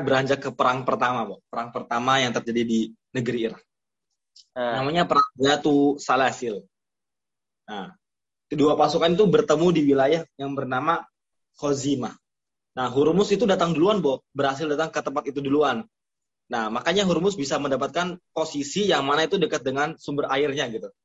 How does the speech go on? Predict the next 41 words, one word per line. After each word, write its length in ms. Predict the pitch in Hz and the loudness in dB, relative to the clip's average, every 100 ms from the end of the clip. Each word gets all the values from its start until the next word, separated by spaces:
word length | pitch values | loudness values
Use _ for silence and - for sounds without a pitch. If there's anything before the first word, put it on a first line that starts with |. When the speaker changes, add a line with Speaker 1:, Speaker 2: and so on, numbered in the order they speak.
| _ _ _ _ _ | _ _ _ _ _
Speaker 1:
Dia 340 | 139 170 185 - | 0 2 0 -2
naruh 260 | 147 151 | 0 0
Speaker 2:
Hmm. 80 | 143 | -2
Speaker 1:
pasukannya 280 | 135 139 165 | -4 -4 -2
di 100 | 151 | -4
tempat 220 | 139 - 143 | -4 -8 -10
yang 120 | 135 | -4
P 40 | 131 | -2
W 80 | 135 156 | 0 2
lah 160 | 151 135 | 0 -2
istilahnya. 440 | 113 - 113 110 107 _ _ _ _ _ | -10 -8 -8 -8 -12 _ _ _ _ _
Dan 120 | 123 123 | -2 0
Khalid 280 | 120 139 | 2 4
Speaker 2:
Iya. 120 | - - | 4 4
Speaker 1:
itu 280 | 190 220 - _ - _ _ | 6 4 2 _ -18 _ _
datangnya 300 | 139 131 131 | -2 0 0
belakangan, 720 | 127 120 180 190 120 120 147 _ _ _ _ _ _ | 2 2 2 2 2 2 -2 _ _ _ _ _ _
dia 100 | 135 | 0
itu 80 | 175 | 2
dapat 240 | 151 139 131 | 2 0 -2
posisi 320 | 131 135 175 | -6 -4 0
yang 320 | 143 123 120 _ | 0 -2 -10 _
tidak 240 | 139 127 | -2 0
enak 220 | 139 160 120 | 2 0 0
lah, 240 | 131 131 | -2 0
pokoknya 260 | 113 120 117 | 2 2 0
Speaker 2:
Kurang. 60 | |
Speaker 1:
tidak 140 | 110 104 | -2 -2
ada 60 | 110 - | -4 -6
airnya, 420 | 139 143 147 139 135 | -8 -6 -2 0 0
tidak 200 | 131 120 | -2 -6
strategis, 760 | - 117 143 139 139 139 139 - _ _ _ | -2 -2 0 0 0 0 -4 -10 _ _ _
dan 160 | 117 113 | -6 -4
lain 140 | 117 | -6
sebagainya 380 | 113 117 110 113 | -4 -2 0 -2
seperti 280 | - 104 104 | -4 -6 -4
itu, 40 | 98 | -4
Bu. 120 | 92 - | -8 -4
Karena 220 | 123 143 | -2 2
kan, 140 | 151 156 _ _ _ _ _ | 0 -2 _ _ _ _ _
ya, 100 | 110 | 0